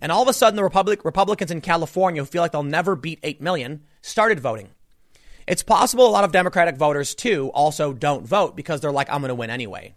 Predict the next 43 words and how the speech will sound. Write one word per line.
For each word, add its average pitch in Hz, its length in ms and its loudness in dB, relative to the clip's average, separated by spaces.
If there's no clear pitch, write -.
you 104 100 -14
know, 87 140 -16
so 110 160 -8
who 135 100 -10
cares? - 460 -8
But 165 120 0
I 208 60 6
don't, 240 140 0
I, 220 60 8
I, 202 200 4
I 240 40 4
think, 220 420 -4
in 160 100 -6
my, 170 220 2
it's, 175 140 -4
it's 165 180 -6
my 277 120 -2
opinion, 247 260 -2
I 147 40 -2
could 185 140 -6
be 202 40 -2
wrong. 156 300 -4
There 156 140 -2
are 147 100 0
more 160 320 0
blue 180 280 -4
state 185 220 -4
Republicans 147 500 -4
that 117 120 -8
don't 143 200 -6
vote 110 240 -6
than 147 280 -6
red 151 240 0
state 156 360 -8
Democrats 143 560 -6
that 117 180 -6
don't 117 200 -8
vote. 98 220 -8
Wyoming, 170 480 0
for 147 160 -4
instance, 127 280 -8
is 117 120 -10
small. 151 600 -2